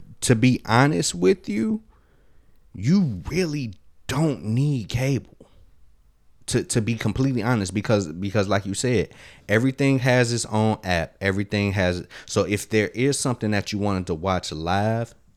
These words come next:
you go to that app, you go, you download the A B C app, you download N B C, you download C B C, you download Peacock. You, you can view what you want to watch live, live, and then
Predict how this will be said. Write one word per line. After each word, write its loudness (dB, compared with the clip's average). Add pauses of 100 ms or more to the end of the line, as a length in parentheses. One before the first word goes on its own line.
you -12
go -4
to -10
that -4
app, -2
you -6
go, -2
you -6
download -2
the -8
A 0
B -4
C -8
app, -8
you -10
download -2
N -4
B -8
C, -10
you -8
download -4
C -8
B -10
C, -16
you -10
download -6
Peacock. -8 (260)
You, -2 (220)
you -2
can -2
view -2
what 0
you 2
want -2
to -4
watch -2
live, 0 (600)
live, 2 (260)
and -6
then -6